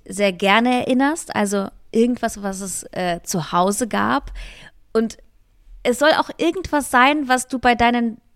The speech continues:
deutschen Freunden zu Hause nie so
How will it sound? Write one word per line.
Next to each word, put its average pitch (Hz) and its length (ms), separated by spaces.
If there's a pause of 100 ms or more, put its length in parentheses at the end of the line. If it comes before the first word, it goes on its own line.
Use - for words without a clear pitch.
(120)
deutschen 233 460
Freunden 247 440
zu 202 200
Hause 233 280
nie 262 300
so 254 340